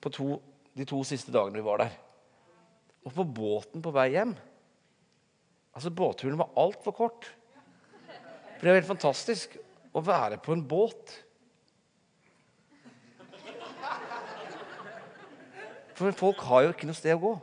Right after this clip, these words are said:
Ikke sant? Det er jo helt, eller, beklager, men jeg må hjem nå. Skjønner du? Du, du, det er ikke... Det er. Så, så vi fikk se åtte mennesker som tok imot Jesus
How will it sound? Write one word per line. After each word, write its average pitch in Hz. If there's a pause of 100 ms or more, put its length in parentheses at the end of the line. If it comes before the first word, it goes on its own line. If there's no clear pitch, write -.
(1600)
Ikke 151
sant? 208 (800)
Det 156
er 175
jo 185
helt, 156 (160)
eller, 156 (420)
beklager, 139
men 135
jeg 127
må 131 (320)
hjem 117
nå. 127 (340)
Skjønner 156
du? 160
Du, 190 (100)
du, 160 (260)
det 160
er 165
ikke... 156
Det 151
er. 151 (960)
Så, - (340)
så 196
vi 247
fikk 226
se 185
åtte 175
mennesker 123
som 151
tok 131
imot 117
Jesus 113